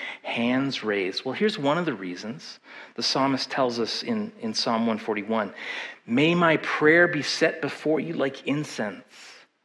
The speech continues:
May the lifting up of my hands be like the evening sacrifice."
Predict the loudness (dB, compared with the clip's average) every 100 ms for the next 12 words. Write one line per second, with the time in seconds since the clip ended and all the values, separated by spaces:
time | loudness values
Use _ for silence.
0 | _ _ _ -14 -12 -2 2 4 2 2
1 | 2 4 4 2 -2 0 0 0 0 2
2 | 2 2 -2 0 0 0 -4 0 0 0
3 | -6 -8 -8 -8 -4 -4 -6 -6 -6 -6
4 | -12 -6 -8 -8 -14 -18